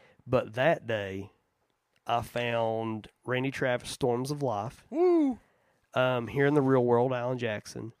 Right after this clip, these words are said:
Speaker 2: Hard to come by.
Speaker 1: Yep. Um, what else did I find that
Speaker 2: And highly
Speaker 1: day?
Speaker 2: valued for a lot of
Speaker 1: Yes. I found a, uh, a Punch Brothers record,
Speaker 2: Oh,
Speaker 1: that,
Speaker 2: that's
Speaker 1: uh,
Speaker 2: always
Speaker 1: Eric
Speaker 2: great.
Speaker 1: Church record, Chief. I found that on vinyl that
Speaker 2: Ooh,
Speaker 1: day.
Speaker 2: yeah.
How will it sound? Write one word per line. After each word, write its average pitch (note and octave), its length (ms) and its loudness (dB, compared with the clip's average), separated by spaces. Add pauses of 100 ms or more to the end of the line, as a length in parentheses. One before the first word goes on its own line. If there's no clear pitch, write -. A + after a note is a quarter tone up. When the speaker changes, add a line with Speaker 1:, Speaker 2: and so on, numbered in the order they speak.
(300)
Speaker 2:
Hard C3+ 220 -6
to C3 60 -10
come C3+ 200 -10
by. A2 240 -10
Speaker 1:
Yep. G#2+ 400 0 (380)
Um, A#2 540 -2
what A#2 180 -4
else A2+ 160 -10
did - 120 -14
I G#2+ 80 -12
find G#2 340 -8
that C3+ 60 -4
Speaker 2:
And D3+ 120 -6
highly A2+ 260 -4
Speaker 1:
day? A#2+ 80 -10
Speaker 2:
valued A2 380 -10 (260)
for - 180 -14
a - 20 -8
lot A#2 40 -8
of C3+ 60 -4
Speaker 1:
Yes. D#3+ 580 2 (340)
I - 100 -12
found B2+ 500 0
a, B2 240 -2
uh, A2+ 540 -4 (600)
a - 60 -18
Punch D3+ 360 -4
Brothers C#3 440 0
record, C3 840 -2 (480)
Speaker 2:
Oh, A#2+ 120 -12
Speaker 1:
that, B2+ 160 0
Speaker 2:
that's A#2+ 100 -8
Speaker 1:
uh, C3 120 0
Speaker 2:
always A2 120 -2
Speaker 1:
Eric D3 180 4
Speaker 2:
great. A2+ 100 -6
Speaker 1:
Church C#3+ 260 0
record, C3 280 -2
Chief. C#3+ 400 -4
I - 40 -20
found B2+ 260 -4
that C3+ 140 0
on C#3 120 0
vinyl C#3 380 -4
that C3 100 -4
Speaker 2:
Ooh, B2+ 40 -10
Speaker 1:
day. C#3+ 240 -2
Speaker 2:
yeah. D#3 140 -10